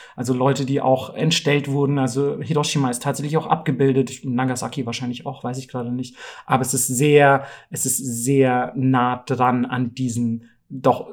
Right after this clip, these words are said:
unglaublich schrecklichen Ereignissen. Ähm, und man merkt, dass quasi diese Trostlosigkeit, die auf diese Ereignisse folgte, so, so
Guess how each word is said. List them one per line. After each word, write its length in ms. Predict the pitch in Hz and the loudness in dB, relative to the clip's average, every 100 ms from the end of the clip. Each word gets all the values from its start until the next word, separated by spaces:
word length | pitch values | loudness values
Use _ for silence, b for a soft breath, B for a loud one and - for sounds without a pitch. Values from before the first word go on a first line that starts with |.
| - - | -14 2
unglaublich 720 | 160 123 135 139 135 127 - | 2 2 4 4 4 0 -2
schrecklichen 460 | - - 131 131 | -4 -4 -6 -4
Ereignissen. 640 | 110 131 127 107 - 113 B B B _ - | -4 -6 -4 -4 -4 -6 B B B _ -2
Ähm, 520 | 123 120 117 117 127 - | 0 4 4 2 -2 -4
und 380 | 120 120 120 - _ _ _ _ _ _ - | -2 0 -2 -6 _ _ _ _ _ _ -2
man 200 | 135 131 | 2 4
merkt, 440 | 139 135 - - | 6 4 2 -2
dass 360 | 135 - - - _ _ _ _ _ | -2 -2 -8 -14 _ _ _ _ _
quasi 280 | - 135 120 | -6 -4 -2
diese 260 | 127 139 123 | -4 -6 -8
Trostlosigkeit, 1000 | - 156 180 - 113 113 - 120 113 110 | -2 0 0 0 -2 -4 -6 -6 -8 -4
die 80 | 120 | -6
auf 100 | 110 | -4
diese 220 | 127 120 | -4 -2
Ereignisse 400 | 120 123 120 120 | -2 -4 -6 -6
folgte, 580 | - 156 165 165 120 123 B B | 0 4 4 4 0 -2 B B
so, 240 | 131 120 | -2 -2
so 240 | 123 120 | -2 -4